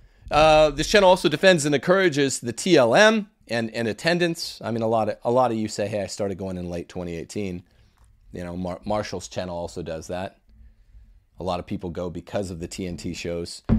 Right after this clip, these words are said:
that I was a part of on Marshall's channel. I'm just saying, we do positive stuff. There are, there are Pope-splainers out there lying about channels like mine.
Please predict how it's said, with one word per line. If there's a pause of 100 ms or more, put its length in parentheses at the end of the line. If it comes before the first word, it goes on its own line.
(280)
that
I
was
a
part
of
on
Marshall's
channel.
I'm
just
saying,
we
do
positive
stuff.
There
are, (400)
there
are
Pope-splainers
out
there
lying
about
channels
like
mine.